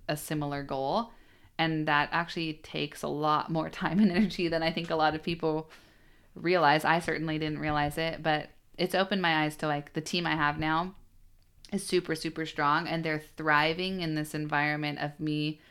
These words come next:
removing myself. And it's been, it was hard at first to let go of that control, but being here this trip, I'm like, "Wow, this, this team is so cohesive, and I have the right people in place." And,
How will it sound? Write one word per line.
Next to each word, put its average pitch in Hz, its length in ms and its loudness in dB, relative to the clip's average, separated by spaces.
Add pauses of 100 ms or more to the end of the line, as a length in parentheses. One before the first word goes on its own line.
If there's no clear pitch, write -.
(140)
removing 156 480 -4
myself. 233 480 0 (580)
And 175 140 0
it's 170 140 -6
been, 165 320 -2 (800)
it 175 40 0
was 190 120 2
hard 185 200 8
at 185 100 4
first 175 200 2
to 175 60 4
let 160 160 4
go 160 120 4
of 156 60 2
that 156 180 2
control, 165 460 2
but 156 440 -2
being 170 220 -2
here 160 160 -2
this 160 240 -2
trip, 147 260 -4
I'm 151 140 -2
like, 147 260 -4
"Wow, 170 300 2
this, 156 340 -4 (480)
this 160 220 -8
team 196 320 -2
is 160 140 -8
so 151 180 -2
cohesive, 151 680 -6
and 143 140 -4
I 143 60 -4
have 165 360 2
the 170 80 -6
right - 240 -6
people 156 300 -4
in 147 140 0
place." 143 380 -4
And, 147 260 -6